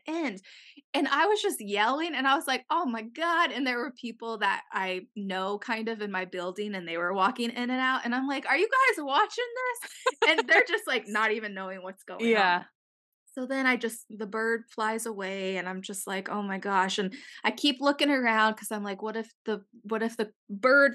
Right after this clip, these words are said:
Speaker 1: fell on the ground and it's
Speaker 2: Mm.
Speaker 1: still alive? Like, what will I do in this situation?"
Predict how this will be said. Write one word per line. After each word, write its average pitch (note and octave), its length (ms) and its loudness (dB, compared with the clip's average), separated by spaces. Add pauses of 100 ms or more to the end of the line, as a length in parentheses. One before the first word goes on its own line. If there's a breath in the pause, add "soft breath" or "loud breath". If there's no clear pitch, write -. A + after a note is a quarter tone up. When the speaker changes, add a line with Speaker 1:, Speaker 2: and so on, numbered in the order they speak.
(120)
Speaker 1:
fell C4 240 6
on C4 160 6
the A3+ 80 2
ground B3 560 6
and A3 120 0
it's G3+ 160 -2
Speaker 2:
Mm. G3 60 -4
Speaker 1:
still A#3 280 -2
alive? A3+ 460 0
Like, G3+ 160 -6
what G3 320 -6
will G#3+ 160 -8
I F3+ 200 -4
do A#3 220 -8
in B3 120 -2
this A#3+ 180 -4
situation?" B3 840 -4